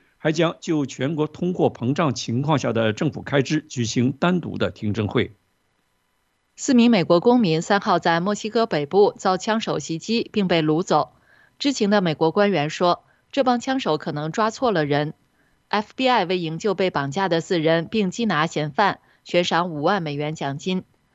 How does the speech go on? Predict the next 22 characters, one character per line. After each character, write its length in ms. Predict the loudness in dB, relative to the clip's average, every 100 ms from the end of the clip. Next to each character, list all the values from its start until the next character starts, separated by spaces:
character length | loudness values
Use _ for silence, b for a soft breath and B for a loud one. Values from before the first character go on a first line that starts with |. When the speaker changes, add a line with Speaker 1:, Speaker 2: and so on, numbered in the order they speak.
| _ _ -4
Speaker 2:
F 220 | -2 -2
B 140 | 0 2
I 140 | 2
在 180 | 2 -2
通 180 | -2 -4
过 140 | -2
美 140 | -2 -2
国 180 | 0
驻 160 | 0 -2
墨 160 | -2 -4
西 140 | -4
哥 160 | -2 2
大 160 | 0
使 140 | 0 0
馆 240 | 2 2
发 160 | 2 0
出 140 | 0
的 160 | -2 -2
声 160 | -4
明 180 | -6 -4
中 200 | -2 -2
说， 340 | 2 2 2